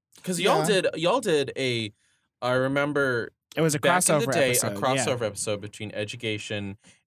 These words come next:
Speaker 1: and, um,
Speaker 3: Dane
Speaker 1: Dane
Speaker 2: Dane
Speaker 3: Evans's
Speaker 2: Evans's,
Speaker 3: podcast.
Speaker 2: uh, Permission.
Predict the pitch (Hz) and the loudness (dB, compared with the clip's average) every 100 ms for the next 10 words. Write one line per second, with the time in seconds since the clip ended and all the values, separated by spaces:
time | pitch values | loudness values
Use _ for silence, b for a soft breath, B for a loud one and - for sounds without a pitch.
0 | - 104 101 95 90 - 101 98 92 87 | -8 -6 -6 -6 -10 -10 -8 -6 -6 -8
1 | 90 95 _ _ - 147 143 - 156 180 | -10 -12 _ _ -8 -2 -2 0 2 4
2 | 196 123 175 180 175 170 151 143 147 151 | 4 4 4 6 4 4 4 4 4 2
3 | 160 160 151 - 143 135 135 180 208 113 | 0 2 2 2 4 4 4 2 2 0
4 | 120 | -4